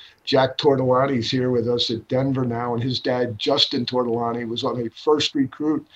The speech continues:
And he was a Manhasset kid on Long Island. And, uh, you know, this thing goes full circle. And, uh, you know, so when I tell that story to people, some people say, "Well, take the hint. That means you're getting really old, so get the heck out."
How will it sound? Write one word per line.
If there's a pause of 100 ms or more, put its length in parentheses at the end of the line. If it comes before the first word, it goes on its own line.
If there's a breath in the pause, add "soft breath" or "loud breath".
(280 loud breath)
And
he
was
a
Manhasset
kid
on
Long
Island.
And,
uh, (380 soft breath)
you
know,
this
thing
goes
full
circle.
And,
uh, (360 soft breath)
you
know,
so
when
I
tell
that
story
to
people,
some
people
say,
"Well, (560)
take
the
hint.
That
means
you're
getting
really
old,
so
get
the
heck
out."